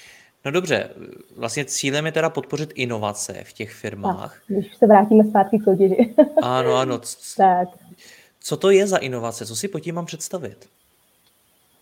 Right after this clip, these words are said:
Speaker 2: Ehm, takhle. Ehm, inovace jsou vlastně, nebo proč hledáme inovativní firmu? Je, je to důvod takový, že inovace jsou hnacím motorem hospodářského pokroku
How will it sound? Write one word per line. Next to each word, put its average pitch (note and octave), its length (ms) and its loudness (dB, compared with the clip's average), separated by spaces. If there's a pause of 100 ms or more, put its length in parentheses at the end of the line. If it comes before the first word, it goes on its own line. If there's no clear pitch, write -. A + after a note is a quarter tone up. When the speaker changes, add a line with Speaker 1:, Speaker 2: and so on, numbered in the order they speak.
(440)
Speaker 2:
Ehm, F#3 360 4 (340)
takhle. G#3 260 -2 (840)
Ehm, F3 380 0
inovace G#3+ 340 6
jsou A3 160 6
vlastně, G#3+ 480 6
nebo F3 360 2 (600)
proč G#3+ 240 6
hledáme G#3 360 6
inovativní G#3+ 580 6
firmu? F#3+ 600 2
Je, F#3+ 140 2 (420)
je F#3+ 80 -2
to G3+ 100 2
důvod G#3+ 220 4
takový, G3+ 360 0
že G3+ 80 0
inovace G3 420 0
jsou G3+ 240 -4
hnacím G3 340 -2
motorem G3 260 0
hospodářského F#3+ 640 -2
pokroku F3 540 -8